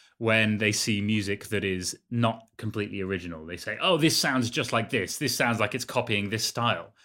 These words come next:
Um, it's weird now. We, we, we prize total originality a lot more. And I think that's kind of potentially damaging to the growth of an artist. I think that you should be derivative.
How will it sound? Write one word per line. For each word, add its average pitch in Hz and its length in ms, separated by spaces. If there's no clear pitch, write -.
Um, 101 380
it's 117 180
weird 110 320
now. 85 220
We, 101 160
we, 107 320
we 104 240
prize 104 720
total 107 380
originality 98 600
a 92 40
lot 107 240
more. 98 300
And 117 100
I 120 40
think 170 160
that's 170 160
kind 139 220
of 104 220
potentially 147 520
damaging 120 720
to 113 120
the 92 600
growth 107 360
of 92 80
an 92 80
artist. 95 580
I 104 80
think 120 260
that 120 140
you 107 80
should 113 380
be 98 140
derivative. 90 680